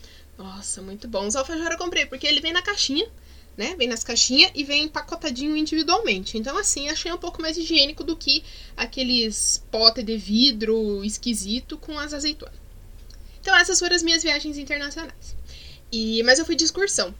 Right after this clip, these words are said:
porque a maioria das viagens que eu fiz por aí, a gente foi de excursão. Eu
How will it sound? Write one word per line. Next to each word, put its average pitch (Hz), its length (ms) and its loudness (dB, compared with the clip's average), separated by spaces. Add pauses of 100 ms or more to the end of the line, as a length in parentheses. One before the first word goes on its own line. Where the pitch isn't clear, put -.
(140)
porque 214 200 -4
a 233 60 0
maioria 294 320 0
das 247 400 0
viagens 196 480 0
que - 100 -4
eu 185 60 -10
fiz - 220 0
por 208 120 -6
aí, 208 280 2
a 269 40 8
gente 269 220 -6
foi 247 160 2
de 247 80 -4
excursão. - 380 0 (320)
Eu 190 500 0